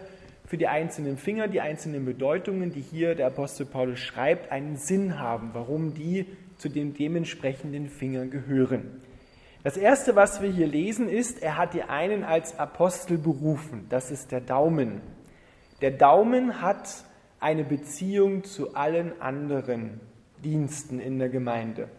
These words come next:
Der kommt überall hin. Das kann zum Beispiel der kleine Finger nicht. Der steht mal für sich alleine. Also der Apostel ist der Daumen.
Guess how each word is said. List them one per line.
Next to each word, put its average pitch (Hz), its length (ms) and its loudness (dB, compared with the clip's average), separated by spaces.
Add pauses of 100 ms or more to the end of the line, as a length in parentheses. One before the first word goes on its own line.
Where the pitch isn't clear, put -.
Der 139 80 -2
kommt 165 320 -2
überall 170 480 2
hin. 135 420 -4
Das - 120 -12
kann 151 200 -2
zum 147 140 -6
Beispiel 147 300 0
der 143 100 -2
kleine 135 340 -2
Finger 147 300 -6
nicht. - 460 -10 (420)
Der 123 80 -8
steht 131 300 -2
mal 120 380 -4
für 131 120 -8
sich 120 220 -10
alleine. 113 260 -10 (140)
Also 117 160 -4
der 110 160 0
Apostel 196 420 0
ist 151 220 -8
der 123 80 0
Daumen. 117 420 -2